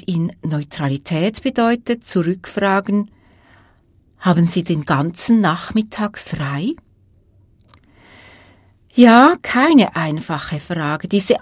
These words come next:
alte und immer neue Frage, „Wer ist Christus für uns heute?“ Schon seine Freunde haben sich das gefragt. Im Lehrtext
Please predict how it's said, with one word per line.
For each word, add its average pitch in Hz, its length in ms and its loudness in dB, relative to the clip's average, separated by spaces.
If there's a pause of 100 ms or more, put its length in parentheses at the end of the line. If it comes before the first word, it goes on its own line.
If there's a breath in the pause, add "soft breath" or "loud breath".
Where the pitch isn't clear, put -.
alte 254 580 0
und 254 200 4 (200)
immer 294 320 0
neue 233 380 2
Frage, 190 680 -2 (680 loud breath)
„Wer 220 480 4 (100)
ist - 380 -6
Christus - 1000 -6 (140)
für - 300 -6
uns 220 440 0
heute?“ 214 540 -6 (1900 soft breath)
Schon 302 300 4
seine 294 280 4
Freunde 233 560 4
haben 170 260 0
sich 170 220 -4
das 170 240 -6
gefragt. 139 840 -12 (840)
Im 170 120 0
Lehrtext 214 800 -2